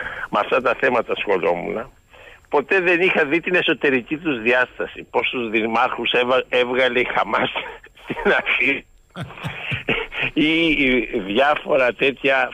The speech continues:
φεδρά, ε, που δείχνει ότι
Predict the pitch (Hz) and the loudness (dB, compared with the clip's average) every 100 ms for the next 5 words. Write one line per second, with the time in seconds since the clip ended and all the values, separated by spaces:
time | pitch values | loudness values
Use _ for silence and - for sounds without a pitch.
0 | - 123 110 101 107 123 - - - - | -4 -2 0 2 2 0 -4 -16 -20 -20
1 | - - - - - 120 113 113 110 107 | -16 -16 -16 -16 0 4 6 6 6 4
2 | 104 - _ _ _ 147 127 131 - _ | 2 -4 _ _ _ -2 0 0 -4 _
3 | - 139 156 - 127 123 113 - 113 110 | -6 -4 -4 -4 0 2 0 -4 -2 0
4 | 107 104 | 2 0